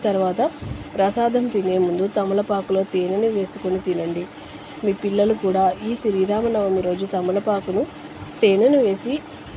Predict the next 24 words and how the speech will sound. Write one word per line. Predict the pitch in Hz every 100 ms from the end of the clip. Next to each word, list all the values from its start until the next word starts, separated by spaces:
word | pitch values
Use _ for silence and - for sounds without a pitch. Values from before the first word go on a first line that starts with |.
| - 202
వారికి | 185 190 208 208
ఇచ్చి | 196 - 202 196 -
తినమని | 202 196 196 220
చెప్పండి. | 202 - 175 175 175 175
ఈ | 208 196
ఆకు | 196 226
తింటే | 202 190 196 196
తెలివితేటలు | 190 190 208 196 196 190
బాగా | 180 175 190 202
పెరుగుతాయి, | 175 180 185 180 202 359 - - - - - -
చదువులో | 262 233 240 233 226
పురోగతిని | 220 185 190 196 190 180 220 -
సాధిస్తారు. | 180 165 180 - 180 170 - - - - -
ఈ | 220 208
ఆకు | 220 247
తినడం | 220 196 196 190
వల్ల | 185 190 175
ఆరోగ్యానికి | 180 202 202 202 190 196 190
అయ్యే, | 180 180 208 - - - - - - - - - 220 202
ఆరోగ్యానికి | 233 233 254 254 247
అయ్యే | 214 208 208
ఖర్చు | 180 - 196 185
దాదాపుగా | 170 190 190 202 190
మిగులుతుంది. | 185 170 185 185 180 175